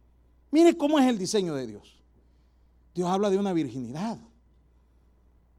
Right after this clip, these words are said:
Tanto el hombre como la mujer se tiene que cuidar.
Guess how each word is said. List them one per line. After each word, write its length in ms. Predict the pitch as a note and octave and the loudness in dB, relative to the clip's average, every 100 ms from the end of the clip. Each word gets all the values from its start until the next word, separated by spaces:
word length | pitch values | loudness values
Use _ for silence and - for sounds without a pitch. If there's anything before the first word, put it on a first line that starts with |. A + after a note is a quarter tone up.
| _ _ _ _ | _ _ _ _
Tanto 400 | F3 E3+ D#3+ E3+ | -8 -6 -4 -2
el 120 | D#3+ F#3+ | 2 4
hombre 380 | B3+ B3+ A#3+ - | 4 2 -2 -2
como 260 | F#3 E3+ | -4 -4
la 80 | D#3 | -4
mujer 540 | D3 C#3+ G3 C4 C4+ C4 _ _ _ | -4 -2 0 0 0 -8 _ _ _
se 220 | - - | -14 -12
tiene 260 | - F#3 D#3 | -4 -4 -4
que 140 | B2+ | -8
cuidar. 320 | - A2 F#2+ | -14 -16 -18